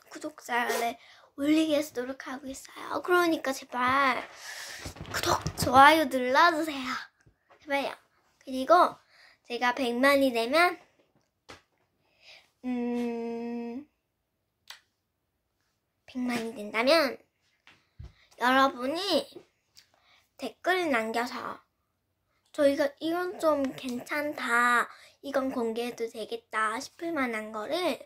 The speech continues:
한번 결정해서 여러분이 댓글로 해주시면 그중에서 제가 봐서, 어, 뭐 괜찮은 거 있으면 저희가 백만 될 때쯤,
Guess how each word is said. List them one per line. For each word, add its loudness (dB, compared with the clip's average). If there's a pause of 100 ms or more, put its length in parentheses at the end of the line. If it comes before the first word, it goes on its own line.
(520)
한번 -2
결정해서 -4 (220)
여러분이 -6 (220)
댓글로 -2
해주시면 -6
그중에서 -6 (560)
제가 -8 (720)
봐서, 2 (760)
어, -4
뭐 -8
괜찮은 -4
거 -4
있으면 -2 (560)
저희가 0
백만 2
될 -16
때쯤, -4